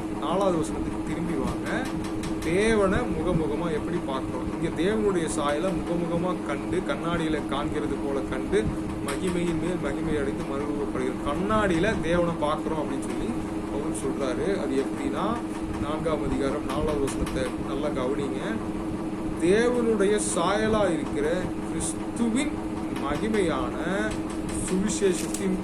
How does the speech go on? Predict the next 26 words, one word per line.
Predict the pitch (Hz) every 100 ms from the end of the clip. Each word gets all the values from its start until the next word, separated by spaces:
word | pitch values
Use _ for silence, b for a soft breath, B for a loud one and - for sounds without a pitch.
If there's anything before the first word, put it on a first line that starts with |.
| 139
ஒளி." | 135 165 - - - -
இந்த | 165 170 160
நீளமான | 185 247 262 226 208 233
வார்த்தையில | 196 151 185 180 208 180 147
தான் | 160 196
அந்த | 165
ஒரு | 143 131
ரகசியம் | 135 196 - 175
இருக்குது. | - - - - - - - - - 160
தேவனுடைய | 214 240 254 233 185 165 156 -
சாயலா | 151 185 185 160
இருக்கிற | - 143
கிறிஸ்துவின் | - - - 190 185 226 - - - -
மகிமையான | 147 165 147 156 -
சுவிசேஷத்தின் | - - 135 - - 160 -
ஒளி. | - - - - -
So, | 208
இந்த | 190 165
மூணு | 170 240 269 262
வார்த்தைகளையும் | 190 165 220 - 247 185 170 233
நம்ம | 214 170 156 208
பிரிச்சு | 247 226 233 180
பார்க்கணும். | 151 104 - - -
சரிங்களா? | - - 220 180 - - - -
நல்லா | 147 175
கவனிங்க. | 165 139 151 147 -